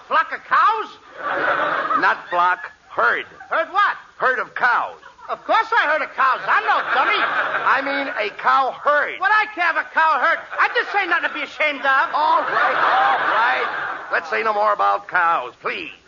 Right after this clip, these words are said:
Speaker 2: I'm not in the mood.
Speaker 1: What mood?
Speaker 2: A cow mood.
Speaker 1: Who cares if a cow moves? Maybe it wants its little kittens.
Speaker 2: All right, look, look, forget about the cows. Uh, you don't know anything about cows in the first place.
Speaker 1: Who don't?
Speaker 2: Wait a minute. Do you know what a cow gives?
Speaker 1: No.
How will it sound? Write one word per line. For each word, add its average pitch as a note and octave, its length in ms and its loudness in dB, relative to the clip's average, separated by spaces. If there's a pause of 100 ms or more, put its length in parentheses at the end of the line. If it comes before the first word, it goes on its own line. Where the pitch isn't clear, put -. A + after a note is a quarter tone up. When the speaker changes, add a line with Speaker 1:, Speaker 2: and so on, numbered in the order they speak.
Speaker 2:
I'm A#3 180 0
not B3 160 2
in A#3 140 -6
the G#3+ 80 -4
mood. F#3 260 -6 (180)
Speaker 1:
What E4 200 0 (100)
mood? G#3+ 320 -4
Speaker 2:
A C#4 140 4
cow C4 460 0
mood. D#3 340 -12 (220)
Speaker 1:
Who G#4+ 100 2 (160)
cares A4+ 280 2
if A#4 100 -2
a A4 200 -2
cow A4+ 240 4 (140)
moves? A4 420 -2 (920)
Maybe F#4+ 180 -4
it A4 100 -6
wants G4+ 220 0
its - 160 -10
little F#4+ 220 -6 (100)
kittens. F4 320 -10 (160)
Speaker 2:
All B3 160 4
right, G#3 160 0
look, G#3 160 -2
look, F#3+ 160 -4
forget G3+ 220 -4
about D#3+ 240 -2
the D3+ 60 -10
cows. A2+ 520 -4
Uh, D#3 40 -10
you A#3+ 200 -10
don't G#3 220 0
know D#3 160 -2
anything C#3 340 -8
about B2+ 300 -2
cows F#3+ 280 -2
in C4+ 80 -8
the C4+ 120 0 (120)
first B3 300 -2
place. A2 400 -8
Speaker 1:
Who G#4+ 120 -4
don't? B3+ 220 0 (380)
Speaker 2:
Wait A3 140 0
a E3 60 -4
minute. D3 140 -6
Do G#3+ 60 -14
you C#4 80 -4
know C#4 80 0
what B3 160 0
a G#3 60 -2
cow G#3+ 260 0
gives? F3+ 440 -12
Speaker 1:
No. D4+ 280 0